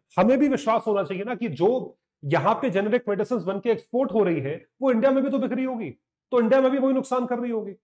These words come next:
सोचो जरा, तो क्या हो रहा है यहाँ पे? Transparency and regulatory energy at home, ये चीज है। तो आपको ये चीज बतानी पड़ेगी कि किस तरीके से ये product manufacture हुआ है, transparency, और पूरी तरीके से it should be regulated। This has been done। India's leaders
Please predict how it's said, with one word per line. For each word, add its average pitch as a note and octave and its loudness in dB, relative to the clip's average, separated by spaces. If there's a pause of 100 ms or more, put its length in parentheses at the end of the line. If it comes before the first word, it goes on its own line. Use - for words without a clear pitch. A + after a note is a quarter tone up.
(260)
सोचो A#3 0
जरा, G3 -4 (720)
तो A#3 -6
क्या C#4+ 2
हो A3+ 6
रहा F3 2
है D#3+ 0
यहाँ C3 -4
पे? D3 -12 (220)
Transparency F#3 -2
and A#3+ 0
regulatory G#3+ -2
energy F3 -4
at G3 -2 (100)
home, B3+ -4 (280)
ये F3 -2
चीज A#3+ -4
है। - -12
तो - 2
आपको F3+ -2
ये G#3 -2
चीज B3+ -4
बतानी C4 0
पड़ेगी A3 -6
कि - -12
किस C#4 -4
तरीके G#3 -2
से A3+ -4
ये A3 0
product F#3+ 0
manufacture F3+ -2
हुआ G3+ -2
है, A#3 -2
transparency, D3 -4 (300)
और F#3 0
पूरी B3 0
तरीके A3 -2
से A#3 2
it A#3 -6
should F#3+ -2
be A3 -2
regulated। D3 -2 (360)
This F3+ -4
has D3+ -2
been D3 -4
done। D3 -4 (400)
India's G3 -2
leaders G#3+ 0